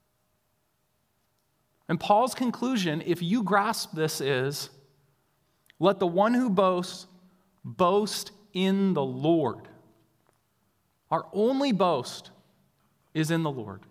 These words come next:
in what he has done in us, not in what we have done for him. Even our faith is not something that we performed for God, it is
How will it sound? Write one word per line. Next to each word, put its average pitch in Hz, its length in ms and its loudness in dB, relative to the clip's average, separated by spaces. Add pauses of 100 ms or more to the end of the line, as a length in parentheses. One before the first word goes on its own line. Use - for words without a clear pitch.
(160)
in 147 260 -2
what 170 280 0 (140)
he 196 340 0
has 175 420 -2
done 131 460 0 (720)
in 202 260 4
us, 123 640 -2 (100)
not 160 400 2
in 160 220 -4
what 156 200 0
we 160 280 -2
have 160 260 -2
done 131 340 0 (120)
for 127 160 -6
him. 107 260 -8 (140)
Even 226 280 2
our 190 220 6
faith - 680 -2 (360)
is 156 200 0
not 175 240 4
something 208 320 0
that 180 120 0
we 180 140 0
performed 190 960 0 (340)
for 233 420 2
God, 110 480 0 (540)
it 208 200 0
is 180 220 2